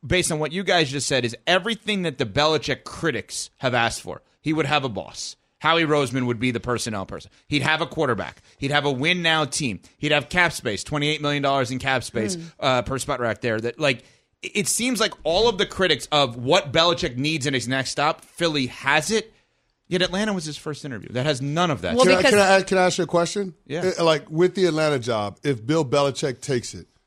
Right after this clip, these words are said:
Speaker 3: and presumably Russell Wilson is waived, released, cut
Speaker 1: That's who
Speaker 3: by
Speaker 1: I
Speaker 3: the
Speaker 1: would
Speaker 3: Denver
Speaker 1: want.
Speaker 3: Broncos, is, is Russell Wilson enough in that division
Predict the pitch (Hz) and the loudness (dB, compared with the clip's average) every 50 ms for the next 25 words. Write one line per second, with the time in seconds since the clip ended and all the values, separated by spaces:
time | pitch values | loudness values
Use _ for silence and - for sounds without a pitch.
0 | _ _ _ _ _ _ - 135 135 131 123 - 143 131 117 147 170 165 160 147 | _ _ _ _ _ _ -2 0 2 2 2 0 -2 -2 0 2 2 4 2 2
1 | 135 135 139 135 117 123 135 135 - - 143 131 120 120 131 131 123 120 - 131 | 0 0 -2 0 0 2 0 0 0 -2 -4 -4 -2 0 -2 -2 -2 -4 -4 -4
2 | 120 117 120 120 120 95 98 120 120 120 117 120 120 117 101 104 110 110 110 113 | -4 -4 -2 -4 -6 -4 -4 -4 -2 0 0 0 0 -2 -2 -4 -6 -6 -6 -6
3 | 113 104 - - 123 117 117 120 117 120 120 165 180 190 185 156 127 131 117 110 | -6 -8 -6 -2 -2 0 0 0 0 2 2 2 2 2 0 0 0 0 -2 -2
4 | 117 104 120 120 123 117 117 - 110 104 101 98 - - - - _ _ _ _ | -2 -2 -2 0 -2 -2 -4 -6 -8 -6 -8 -8 -12 -16 -20 -20 _ _ _ _
5 | _ _ _ _ _ _ _ - - 147 131 117 110 - _ - 143 131 110 104 | _ _ _ _ _ _ _ -4 -2 0 0 -2 -4 -10 _ -4 -4 -4 -4 -2
6 | 107 143 165 170 - 208 170 135 139 156 170 160 - 175 160 151 - 131 127 120 | 0 2 2 2 2 0 0 2 2 2 2 2 0 0 -2 -2 -2 -2 -2 0
7 | 120 135 131 113 101 - - - 143 131 123 117 120 127 139 147 139 110 113 127 | 2 2 2 0 0 -4 -6 -4 -2 0 0 2 2 2 0 0 -2 -6 -6 -6
8 | 110 101 131 135 127 104 104 98 95 95 | -4 -2 -2 -2 -2 -2 -6 -10 -12 -12